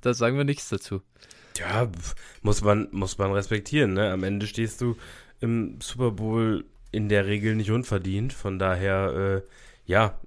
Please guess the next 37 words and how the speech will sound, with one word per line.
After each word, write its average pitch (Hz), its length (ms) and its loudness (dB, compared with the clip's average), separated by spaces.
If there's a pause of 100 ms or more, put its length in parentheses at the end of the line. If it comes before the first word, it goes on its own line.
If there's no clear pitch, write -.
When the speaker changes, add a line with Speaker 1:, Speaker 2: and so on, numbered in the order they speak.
Speaker 2:
äh, 64 120 -6 (100)
zweimal, 101 720 0 (140)
zwei 110 360 4
Co-, - 220 -2 (100)
Comebacks 104 520 -2
ja 101 240 2
sogar. 98 500 0 (400)
Ähm, 95 500 0 (340)
ich 95 160 -10
bin 98 500 -2
sehr, 98 220 2
sehr 101 160 4
gespannt, 101 760 0
äh, 95 280 2 (680)
aber 90 440 4 (540)
ja, - 280 0 (200)
kann 92 160 -2
man, 95 280 0
kann 101 180 -2
man 113 100 4
ja 110 120 4
nur 117 140 4
den 110 120 0
Hut 123 160 2
vorziehen - 420 -8
am 50 120 -10
Ende, 55 180 -8
muss - 240 -8
man 80 160 -6
ja 80 220 -4 (420)
so 82 300 -2
neidlos 76 440 -4
anerkennen, - 460 -12 (160)
ne? - 160 -10 (400)
Speaker 1:
Ja, 117 280 8
gut, 110 260 -2
man 101 320 -4